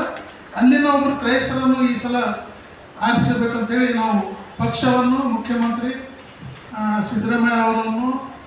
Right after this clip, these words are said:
ಮತ್ತು ಕೆ ಪಿ ಸಿ ಸಿ ಅಧ್ಯಕ್ಷರು ಡಿ ಕೆ ಶಿವಕುಮಾರ್ ಅವರನ್ನು, ಮತ್ತು ನಮ್ಮ ಉಸ್ತುವಾರಿ ಮಂತ್ರಿ ಪ್ರಿಯಾಂಕ್ ಖರ್ಗೆ ಅವರನ್ನು ಈ ಮುಖಾಂತರ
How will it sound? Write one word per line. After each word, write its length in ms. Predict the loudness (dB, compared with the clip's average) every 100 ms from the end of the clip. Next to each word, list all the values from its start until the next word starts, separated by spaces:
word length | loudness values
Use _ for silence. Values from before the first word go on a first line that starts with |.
| -20 -16 -4
ಮತ್ತು 340 | -4 -2 -4 -2
ಕೆ 140 | -2
ಪಿ 140 | -2 -4
ಸಿ 120 | -4
ಸಿ 240 | -2 -2
ಅಧ್ಯಕ್ಷರು 640 | -2 -4 -6 -4 -4 -6 -10 -18 -20 -20 -20 -20 -20 -20 -10
ಡಿ 120 | -2 0
ಕೆ 160 | 0
ಶಿವಕುಮಾರ್ 400 | -2 -2 -4 -4
ಅವರನ್ನು, 720 | -2 -2 0 0 0 -4 -10 -14 -16 -18 -16 -10
ಮತ್ತು 280 | -6 -2 0
ನಮ್ಮ 320 | 2 2 2
ಉಸ್ತುವಾರಿ 360 | 2 2 4
ಮಂತ್ರಿ 380 | 4 2 0 0 -2 -4 -10 -16 -18 -20 -20 -20 -20 -20 -20 -20 -20 -18 -10
ಪ್ರಿಯಾಂಕ್ 320 | 0 2 2
ಖರ್ಗೆ 320 | 0 0 0
ಅವರನ್ನು 600 | 0 0 0 0 -2 -8 -16 -20 -20 -8 -2
ಈ 100 | 2
ಮುಖಾಂತರ 460 | 2 4 2 2